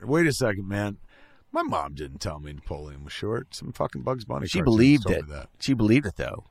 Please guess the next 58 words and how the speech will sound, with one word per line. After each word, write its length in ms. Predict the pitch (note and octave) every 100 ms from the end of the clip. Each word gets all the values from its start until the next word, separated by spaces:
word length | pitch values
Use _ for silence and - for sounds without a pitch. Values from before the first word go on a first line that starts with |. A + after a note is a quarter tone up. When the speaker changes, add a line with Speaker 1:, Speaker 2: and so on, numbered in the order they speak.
| _
Speaker 2:
When 140 | G#2
Bugs 200 | F#2+ A2+
Bunny 200 | - A#2+
was 140 | C#3 G2
on, 140 | D#2+
she's 180 | D#2 F#2
like, 120 | E2+ E2+
Speaker 1:
Now 80 |
Speaker 2:
"That's 180 | F#3 B3
Speaker 1:
we're 160 | G3 G#2+
Speaker 2:
all 140 | G#2
Speaker 1:
persecuting 560 | D3 C#3+ C#3+ D#3 F3 E3+
Speaker 2:
true." 100 | D#3
Speaker 1:
people 180 | D3+ F3
for 160 | C3+ A#2
believing 640 | D#2 C#2 D#2 A2 D#3+ F#3+
things 460 | E3+ G3 G#3 A3+ - -
Speaker 2:
<laughs> 120 | -
Speaker 1:
and 140 | F#3
shit? 400 | F#3+ G#3+ A3 A3 G#3+ - F#3 - - - - - - -
'Cause 140 | D#3+ D3
she 120 | D3+
was 100 | C#3
a 40 |
little 120 | C#3+ D3
mistaken. 580 | B2+ - C#3+ D#3 E3
She 60 | E3+
Speaker 2:
All 80 | C#3+
Speaker 1:
didn't 0 |
Speaker 2:
right, 60 | A2+
Speaker 1:
have 60 | B2+
the 60 | B2 C3+
Speaker 2:
okay. 20 |
Speaker 1:
right 100 | C3
info. 240 | C#3 -
Speaker 2:
Your 60 | C#3
mom 180 | D#3 -
probably 460 | - B2 C#3+ C3+
said 240 | B2 A2 G2
this 160 | E2 -
to 120 | D2
you. 100 | A#1+ -
She 120 | - A2
Speaker 1:
Okay. 80 |
Speaker 2:
probably 420 | F2 B2 D3 D3+ C3
said, 300 | - E2 D#2+
"If 100 | F2
you 80 |
drop 340 | E2+ F#2+ G#2 B2+
a 60 | C3
penny 320 | A#2+ A2+ F2+
off 220 | D2 -
the, 220 | D#2 D2+
uh, 100 | D2+
Empire 320 | C#2+ F2 F#2+ F#2
State 260 | - E2
Building, 420 | E2+ G2+ A#2 C3+ D3+ _ _ _ _ _ _ _ -
it 140 | G#2